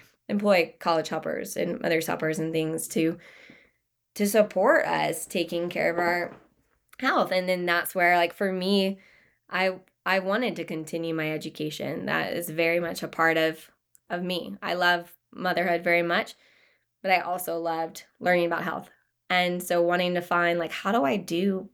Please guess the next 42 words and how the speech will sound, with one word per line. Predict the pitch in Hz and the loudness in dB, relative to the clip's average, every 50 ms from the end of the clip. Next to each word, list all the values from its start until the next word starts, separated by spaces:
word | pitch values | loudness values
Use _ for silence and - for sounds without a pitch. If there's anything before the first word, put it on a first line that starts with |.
| _ _ | _ _
both? | - 156 - - - - - - _ _ _ _ - | 0 0 0 0 -4 -12 -16 -20 _ _ _ _ -8
And | - 185 185 | -6 -4 -4
I | 170 | -4
think | 208 - 190 180 180 180 | -4 -2 -2 -4 -2 0
that's | - 156 175 - - - | 2 2 2 2 -2 -2
where | 175 170 160 160 160 160 - - - - - - - - - - - - - - _ _ _ - | 0 2 2 2 0 -2 -4 -12 -20 -20 -20 -20 -20 -20 -20 -20 -20 -20 -20 -20 _ _ _ -8
we | - 190 214 208 | -2 0 0 0
get, | - - 190 170 165 156 - - - - - _ _ _ _ _ _ _ _ _ _ _ _ - | 2 2 4 4 4 2 -2 -6 -12 -20 -20 _ _ _ _ _ _ _ _ _ _ _ _ -2
you | 220 220 | 0 2
know, | 202 165 160 170 - - - - - - - | 2 2 2 0 -2 -4 -8 -14 -16 -14 -12
we | - 208 208 | -8 -6 -2
either | 202 202 196 185 170 - - | 2 4 2 2 2 -2 -10
black | 175 - 180 - - - | -6 -4 -4 -4 -2 -4
and | 190 180 175 | -6 -4 -2
white | 170 165 160 156 - | -2 -2 -2 -2 -2
where | 170 170 | -2 -4
it's | 156 147 | -4 -2
like, | 165 160 160 - - _ - | -4 -4 -6 -6 -14 _ -18
you | 185 | -10
can | - 202 180 - - _ - | -6 -4 -4 -4 -6 _ 4
only | 302 294 285 269 262 254 240 | 6 6 6 6 6 4 4
be | 226 233 220 | 4 4 4
a | 214 | 4
mother | 208 196 190 185 170 - - | 4 4 2 2 0 0 0
or | - 214 214 214 208 196 | 0 2 4 4 4 4
this. | 196 185 175 - | 4 2 2 2
And | 196 214 | -4 -6
it's | 208 | -6
like, | - - - | -8 -6 -4
no, | 240 240 233 220 202 | -2 0 0 0 2
there's, | 190 190 190 190 185 185 - - | 4 4 4 4 4 -2 -6 -4
there's | - 185 180 185 | -2 -2 -2 -4
seasons. | - - - 208 202 190 175 180 151 113 113 - - - | -6 -8 -6 -4 -2 -2 0 -2 -2 -2 -4 -6 -8 -8
And | - - 202 202 | -8 -8 -6 -4
so | 190 175 | -2 0
as | 175 190 190 202 | 2 2 2 2
my | 196 180 | 0 0
daughter | 180 180 170 170 175 170 | 2 2 2 2 0 -2
started | 170 - 175 175 175 | -2 -6 -6 -6 -4
getting | 175 175 175 - - | -4 -4 -6 -4 -2
older | 180 180 175 175 175 165 165 | 0 2 4 6 6 6 4
and | 165 160 - - | 2 -2 -6 -8